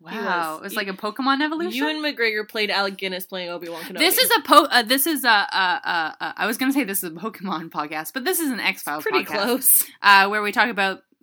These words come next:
Speaker 2: the Star Wars. Uh, let's stop talking about the Star Wars and start talking about this episode.
Speaker 1: Yeah, we liked this episode, you guys. The Kalasari.
Speaker 2: The Kalasari.
Speaker 1: We really actually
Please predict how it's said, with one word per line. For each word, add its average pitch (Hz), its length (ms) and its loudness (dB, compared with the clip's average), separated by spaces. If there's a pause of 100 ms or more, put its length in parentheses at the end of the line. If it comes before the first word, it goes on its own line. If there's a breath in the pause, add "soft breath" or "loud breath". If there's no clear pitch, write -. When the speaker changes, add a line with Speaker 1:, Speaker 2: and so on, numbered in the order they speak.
Speaker 2:
the 202 120 -10
Star 190 240 0
Wars. 156 260 -8 (240)
Uh, 196 320 4 (100)
let's 339 220 -4
stop 220 300 4
talking 208 280 -2
about 190 140 -10
the - 80 -16
Star 165 200 -2
Wars 175 160 -2
and 190 60 -8
start 294 140 2
talking 320 180 2
about 285 120 2
this 262 100 -4
episode. 226 420 -4
Speaker 1:
Yeah, 381 240 6
we 392 160 0
liked 320 300 2
this 285 160 -4
episode, 415 540 -2
you 226 100 -6
guys. 214 300 -2
The 311 80 -6
Kalasari. 294 960 2
Speaker 2:
The 208 80 -6
Kalasari. 214 960 4
Speaker 1:
We 349 160 2
really 330 360 -2
actually 294 580 0